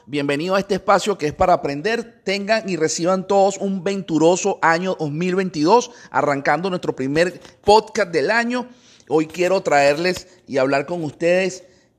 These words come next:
de un tema súper importante y es aprovechar las oportunidades que nos brindan, eh, a nuestras marcas personales. Entonces, vamos allá. Antes que todo, queremos decirle que este podcast llega a todos ustedes gracias a Pan de Pan,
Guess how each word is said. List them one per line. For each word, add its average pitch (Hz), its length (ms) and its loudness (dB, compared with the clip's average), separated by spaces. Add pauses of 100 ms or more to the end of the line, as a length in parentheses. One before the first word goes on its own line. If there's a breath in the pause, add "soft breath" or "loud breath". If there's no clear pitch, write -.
de 170 580 -2 (680)
un 151 180 -4
tema 170 300 4
súper 175 260 -2
importante 165 680 0
y 196 100 0
es 214 220 0 (140)
aprovechar 175 800 4
las 254 140 0
oportunidades 185 960 -4
que 160 180 -8
nos 143 160 -6
brindan, 196 460 -4 (460)
eh, 151 80 -2
a 151 80 2
nuestras 143 320 -2
marcas 147 340 2
personales. 113 640 -2 (480 soft breath)
Entonces, 156 540 0 (240 loud breath)
vamos 156 360 4
allá. 240 500 2
Antes 156 360 -2
que 147 140 -6
todo, 240 380 4 (280 loud breath)
queremos 170 400 2
decirle 190 400 -2
que 180 120 -2
este 170 260 -4
podcast 202 400 0
llega 196 200 0
a 202 100 -2
todos 214 220 2
ustedes 190 340 -2
gracias 202 340 2
a 175 100 4
Pan 196 220 0
de 196 100 0
Pan, 233 360 -2